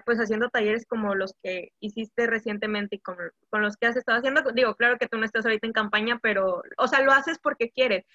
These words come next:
O sea, yo creo que el empezar a involucrarse en la política es algo más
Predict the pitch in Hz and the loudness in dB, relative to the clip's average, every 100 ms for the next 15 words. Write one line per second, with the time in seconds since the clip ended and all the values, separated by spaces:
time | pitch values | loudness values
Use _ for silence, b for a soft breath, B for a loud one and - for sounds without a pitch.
0 | B - 233 254 262 285 285 311 302 b | B -4 0 2 4 2 2 -4 -6 b
1 | _ 240 240 240 233 220 240 233 247 269 | _ -4 -2 -2 -2 -2 0 2 4 2
2 | 262 247 240 226 220 240 226 247 240 214 | 2 0 2 2 0 -2 0 0 0 -2
3 | 226 233 247 262 - 240 240 247 233 247 | -4 -4 2 2 2 0 2 2 4 2
4 | 240 233 247 | 2 2 2